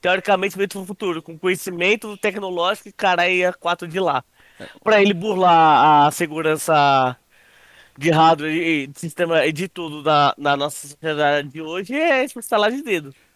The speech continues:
Speaker 2: Não, sim, claro. Mas assim, ele teve a intenção. Ela tá indo no sem querer. A única coisa que ela fez intencional ali,
Speaker 1: Mas não
Speaker 2: ela
Speaker 1: faz sentido.
Speaker 2: ir para o, o aeroporto, entendeu? Mas ela
Speaker 1: Ela,
Speaker 2: não
Speaker 1: ela, ela agiu no ceticismo.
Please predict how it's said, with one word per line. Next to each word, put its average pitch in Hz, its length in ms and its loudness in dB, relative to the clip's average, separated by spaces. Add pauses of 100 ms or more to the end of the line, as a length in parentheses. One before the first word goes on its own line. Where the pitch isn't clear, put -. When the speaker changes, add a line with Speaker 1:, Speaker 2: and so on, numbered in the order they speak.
(260)
Speaker 2:
Não, 170 200 -6
sim, 175 220 -6
claro. 139 300 -6 (200)
Mas 135 200 -4
assim, 127 180 -8
ele 151 260 -4
teve 160 300 -4
a 170 60 -4
intenção. 175 680 -6 (120)
Ela 160 320 -4
tá 135 240 -8
indo 151 180 -6
no 165 80 -8
sem 185 200 -6
querer. 180 440 -6 (260)
A 101 100 -6
única 214 260 -4
coisa 202 180 -4
que - 80 -8
ela 170 100 -6
fez 147 220 -8
intencional 127 720 -8
ali, 110 320 -8 (140)
Speaker 1:
Mas 190 100 -18
não 143 80 -8
Speaker 2:
ela 120 120 -4
Speaker 1:
faz - 160 -18
sentido. 208 240 -2
Speaker 2:
ir 254 40 -6 (120)
para 190 280 -6
o, 156 720 -6
o 143 40 -4
aeroporto, 160 580 -6 (380)
entendeu? 104 280 -6
Mas 127 180 -6
ela 127 180 -6
Speaker 1:
Ela, - 100 -4
Speaker 2:
não 240 240 -6
Speaker 1:
ela, 143 440 0
ela 160 180 2
agiu 165 180 -4
no 180 100 -20
ceticismo. 170 460 -10